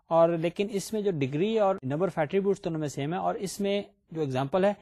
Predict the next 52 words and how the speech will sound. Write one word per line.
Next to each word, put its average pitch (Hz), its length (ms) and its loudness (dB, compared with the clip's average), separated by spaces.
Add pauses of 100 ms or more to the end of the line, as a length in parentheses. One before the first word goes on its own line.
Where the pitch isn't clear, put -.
(300)
اس - 220 -2
میں 196 100 0
ان 185 100 -2
کے 190 180 2
جو 175 120 0
ایٹریبیوٹ 180 360 -2
ٹائٹلز 165 440 2
ہیں 170 140 -2
یا 165 100 -4
ایٹریبیوٹ 165 420 -4
جو 147 600 -4
ہیڈنگز 156 320 0
ہیں، 151 140 -2
ان 147 60 -8
کے 139 120 -8
نیمز 151 360 0
ہیں، 190 100 -2 (360)
وہ 160 80 4
بھی 147 100 2
سیم 110 220 -6
ہیں۔ 104 100 -12 (640)
If - 240 0 (300)
now 196 120 8
we 220 80 2 (120)
take 190 280 4
the 180 160 6
union 196 160 4
of 208 80 4
these 170 380 0
two، 143 140 0 (140)
آ، 139 240 -2 (140)
tables، 151 220 0 (220)
اس 143 160 -8
پہ 185 60 -2
دیکھیں 175 280 -2
کہ 180 180 0 (420)
چونکہ 160 180 0
یونین 160 320 2
کمپیٹیبل 165 480 2
ہیں، 202 120 0 (280)
یونین 120 140 -6
لے 156 120 2
سکتے 196 300 -2
ہیں، 202 100 0 (380)
تو 165 100 -2
یونین 165 400 2
کا 208 100 4
جو 190 140 2
آؤٹ 180 160 2
پٹ 190 100 0
ہے 196 40 2
وہ 180 120 2